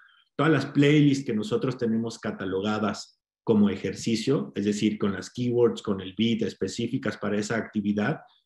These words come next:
también tenemos un clúster sobre esas audiencias que están escuchando esas playlists en particular.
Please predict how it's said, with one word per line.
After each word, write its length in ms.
también 300
tenemos 360
un 200
clúster 720
sobre 360
esas 260
audiencias 560
que 100
están 240
escuchando 480
esas 240
playlists 420
en 100
particular. 640